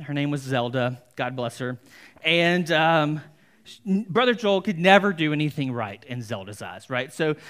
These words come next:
she'd go to her Sunday school class, and she would get all of her friends just riled up. "Brother Joel didn't say this," or, "Brother Joel did say this," or,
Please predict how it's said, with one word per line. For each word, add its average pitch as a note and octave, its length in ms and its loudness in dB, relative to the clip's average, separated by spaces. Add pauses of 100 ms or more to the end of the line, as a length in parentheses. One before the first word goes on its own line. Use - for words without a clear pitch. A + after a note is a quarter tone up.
she'd G#3 500 -2
go F3+ 300 6
to F#3+ 160 -2
her F#3 160 0
Sunday D#3+ 260 -4
school D3+ 220 -6
class, C#3+ 640 -4 (320)
and C#3+ 200 -2
she E3 200 -4
would D3+ 160 -4
get C3+ 420 -4 (140)
all C3 200 -4
of C#3+ 80 -4
her C#3 120 -6
friends A#2+ 480 -8
just - 280 -14 (200)
riled A2+ 420 -8
up. F#2 220 -14
"Brother C3 200 -4
Joel C#3 280 -4
didn't C3+ 220 -6
say C3+ 200 -6
this," A#2+ 460 -6
or, G#2+ 80 -8
"Brother A#2+ 240 -6
Joel C3 220 -8
did A#2 220 -8
say A#2+ 220 -8
this," A2+ 420 -8
or, G#2+ 140 -14